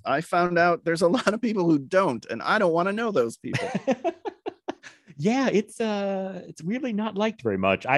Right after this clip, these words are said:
Speaker 2: I, I think it's very entertaining. Another weird situation, like a Predator two Predator situation where, like,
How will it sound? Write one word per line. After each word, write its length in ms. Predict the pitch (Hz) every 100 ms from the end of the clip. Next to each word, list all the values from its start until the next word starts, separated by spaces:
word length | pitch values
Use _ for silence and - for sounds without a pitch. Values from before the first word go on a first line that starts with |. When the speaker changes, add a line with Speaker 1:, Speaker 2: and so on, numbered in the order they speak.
| 151
Speaker 2:
I, 220 | 131 143 _ -
I 60 | 165
think 260 | 208 190
it's 400 | 170 - - - _ _ _ _
very 240 | 127 170 156
entertaining. 480 | 117 120 98 90
Another 340 | 123 147 190 180
weird 360 | 139 156 156
situation, 680 | 139 143 117 117 127 110 104 - _ _ _
like 280 | 113 123 120
a 40 |
Predator 300 | - 131 117
two 320 | 107 - 117 104
Predator 300 | 135 120 110
situation 560 | 104 104 95 - 95
where, 120 | 98 92
like, 300 | 90 87